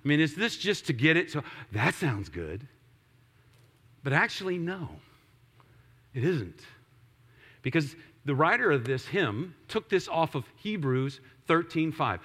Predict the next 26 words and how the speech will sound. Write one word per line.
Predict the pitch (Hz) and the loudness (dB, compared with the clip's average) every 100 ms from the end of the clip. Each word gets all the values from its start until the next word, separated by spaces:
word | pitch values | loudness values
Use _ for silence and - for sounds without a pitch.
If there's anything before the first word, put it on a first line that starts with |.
| - | -6
"I | 143 | -2
will | 135 | 0
never | 139 143 | 2 2
leave | 147 139 143 | 2 2 2
you | 143 | 0
nor | 135 131 | 0 -2
forsake | 120 117 131 131 | -4 -2 0 -2
you." | 95 78 - - | -4 -10 -14 -2
But | 160 | 2
let | 254 | 2
me | |
tell | 294 220 | 2 2
you | 208 | 2
what | 170 | 2
it | 160 | 0
says | - 165 147 | 0 2 2
in | - 135 | 0 -2
the | 123 | 0
Greek. | 117 120 85 - - _ _ _ | 2 0 0 -10 -20 _ _ _
You | 117 | -2
ready? | 139 180 208 | 2 2 -2
Here's | - 214 - - | 0 0 -2 -10
Hebrews | - 214 170 143 | -2 2 2 2
thirteen | 180 160 170 151 | 0 0 0 0
five. | 156 120 87 - - - - - - - _ _ _ | 0 -2 -4 -10 -20 -20 -20 -20 -20 -20 _ _ _
Uh, | - 139 123 | 2 4 4